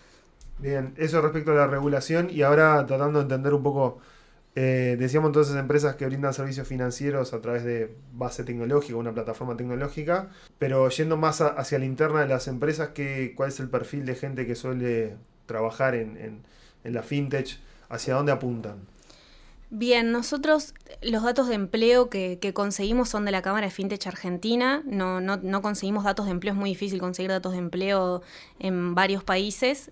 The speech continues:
Speaker 2: pero, pero hicimos distintas entrevistas con técnicos de otros países que, que nos confirman que como la percepción que hay es, es similar a los datos que hay publicados de Argentina. Y estos datos nos muestran cómo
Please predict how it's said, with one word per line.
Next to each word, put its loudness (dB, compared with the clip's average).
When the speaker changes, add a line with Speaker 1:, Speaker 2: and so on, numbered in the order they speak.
Speaker 2:
pero, 0
pero -2
hicimos -2
distintas 0
entrevistas -2
con -2
técnicos -2
de 0
otros -4
países -2
que, -6
que 0
nos 0
confirman 0
que 2
como 0
la 2
percepción 2
que 4
hay 8
es, -2
es -8
similar 2
a -2
los -4
datos -4
que -8
hay -4
publicados -2
de -6
Argentina. -2
Y 0
estos 2
datos 6
nos 2
muestran 0
cómo 2